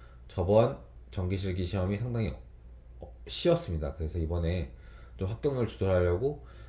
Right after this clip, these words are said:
전기 실기는 좀 어렵게, 기계 실기는 좀 쉽게 출제한 것 같습니다. 자, 바로 들어갈게요. 첫 번째 난이도. 난이도를 보면은 기계 실기는 중하 또는 중입니다. 그래서 제 개인적인 생각으로는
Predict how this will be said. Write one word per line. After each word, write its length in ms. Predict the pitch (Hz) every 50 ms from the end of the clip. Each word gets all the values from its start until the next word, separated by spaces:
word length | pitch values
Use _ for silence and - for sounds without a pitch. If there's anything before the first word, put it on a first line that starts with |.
| - -
전기 340 | - - 87 87 87 98 98
실기는 380 | 98 - 95 92 90 87 85 80
좀 260 | 92 98 110 123 - - - - -
어렵게, 540 | - 78 82 82 80 - - - 76 76 -
기계 280 | - - 90 92 98 92
실기는 360 | 90 95 87 85 95 85 80
좀 140 | 85 90 87
쉽게 380 | - - - - - - 127 117
출제한 420 | - 113 - 117 101 95 98 90
것 60 | 82 71
같습니다. 400 | - - - 69 67 65 - - - - - - - - - - - - - -
자, 360 | - 85 87 95 104 110 - -
바로 140 | 101 98
들어갈게요. 640 | 82 98 98 95 104 101 - 92 85 92 107 113 - - - - - - - - - -
첫 160 | - - 147 -
번째 180 | 156 139 113
난이도. 460 | 92 87 101 113 113 90 78 69 73 - - - - - - - -
난이도를 420 | - 98 110 127 139 147 147 139 110
보면은 460 | 98 87 90 90 107 120 104 71 60 - - - -
기계 280 | - 101 98 113 107
실기는 440 | 107 - 110 90 104 104 117 113 107
중하 560 | - - - 95 92 90 90 107 90 78 - - - - - -
또는 220 | 107 110 110 92
중입니다. 500 | - - - 80 80 76 76 73 76 76 - -
그래서 140 | 82 78
제 120 | - 92 85
개인적인 480 | - 95 92 101 104 98 101 98 92
생각으로는 540 | 95 101 104 104 95 90 85 90 104 127 135